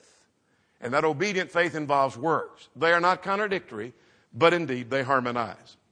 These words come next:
So in the closing part of our study, let's take a number of examples from the Old and then New Testament where we see the matter of grace, faith, and works all coming together in the same event. So let's go back to the case of Noah.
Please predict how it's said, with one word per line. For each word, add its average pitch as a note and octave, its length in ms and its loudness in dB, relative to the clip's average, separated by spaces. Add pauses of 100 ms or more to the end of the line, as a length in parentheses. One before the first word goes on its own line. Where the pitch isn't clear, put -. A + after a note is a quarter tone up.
(1200)
So - 160 -4
in C4 80 2
the A#3+ 80 2
closing E3 380 2
part E3 180 4
of C#3+ 80 -2
our C#3 100 2
study, E3 300 0
let's G#3+ 160 0
take A3 180 -2
a F3 60 -2
number F3+ 320 -2
of E3 80 -4
examples B2 800 -10 (1200)
from G3 220 4
the E3+ 80 0
Old A3 280 6
and G3+ 140 0
then A3 160 2
New A3 120 -6
Testament - 680 -4 (340)
where F#3+ 200 4
we A#3 180 -2
see F3+ 300 -2
the F#3 100 -2
matter F#3+ 400 6
of A#2+ 240 -2
grace, G3 420 2
faith, F#3+ 380 0
and E3+ 180 -4
works D#3+ 360 2
all F3+ 240 8
coming F#3+ 340 -2
together D#3+ 420 0
in C#3+ 120 -2
the C#3 80 -4
same D3 320 -6
event. C3 460 -8 (560)
So A#3 120 -2
let's A#3+ 140 2
go G#3+ 120 2
back E3+ 280 2
to E3 80 -10
the D#3+ 80 -6
case C#3+ 340 -6
of A#2+ 140 -10
Noah. B2 400 -6